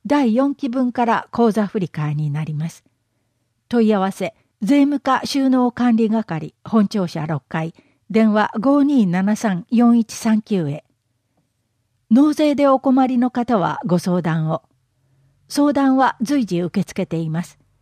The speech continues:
納税でお困りの方や、すでに滞納している方は、納付の時期、方法を相談できますのでご連絡ください。災害やその他の事情で納付が困難な場合に、減免が受けられる場合もあります。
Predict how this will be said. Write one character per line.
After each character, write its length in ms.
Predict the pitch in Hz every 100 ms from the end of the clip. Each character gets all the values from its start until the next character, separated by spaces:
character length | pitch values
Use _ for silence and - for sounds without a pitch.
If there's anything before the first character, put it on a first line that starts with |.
| _ _ _ -
納 220 | 262 302
税 220 | 302 302
で 120 | 294
お 140 | 277 247
困 240 | 269 262
り 120 | 262 254
の 120 | 254
方 280 | 247 240 233
や、 220 | 175 170 _
す 180 | - 285
で 140 | 233
に 140 | 180 175
滞 220 | 214 240
納 180 | 233 226
し 120 | -
て 160 | 226 220
い 60 |
る 80 | 214
方 300 | 208 208 202
は、 220 | 170 160 - _ _ -
納 220 | 269 277
付 140 | -
の 200 | 262 254 247
時 200 | 220 247
期、 220 | 190 170
方 260 | - 240 240
法 300 | 240 220 220
を 100 | -
相 260 | - 233
談 200 | 226 220
で 120 | 214 214
き 100 | 226
ま 140 | 226
す 140 | -
の 140 | 175 160
で 220 | 160 -
ご 100 | 185
連 180 | 175 170
絡 260 | 160 165 -
く 120 | 170
だ 100 | 165
さ 200 | - 165
い。 100 | 147 _ _ _ _ _ _ _ -
災 260 | 294 294
害 240 | 302 302 285
や 200 | 277 -
そ 160 | - 262
の 120 | 285
他 140 | 208
の 140 | 185 180
事 140 | 202
情 240 | 208 220 202
で 220 | 208 -
納 220 | 226 247 247
付 120 | 247
が 160 | 240
困 260 | 226 262 233
難 200 | 170 165
な 140 | 160
場 200 | 160 196
合 60 | 190
に、 280 | 190 190 180 - _ _
減 240 | 214 277 285
免 200 | 285 262
が 200 | 254 233
受 160 | 233
け 40 | 240
ら 140 | 240
れ 120 | 233
る 160 | 180 156
場 180 | 180 165
合 140 | 170
も 180 | 160 160
あ 80 | 165
り 100 | 147
ま 140 | 165
す。 160 | -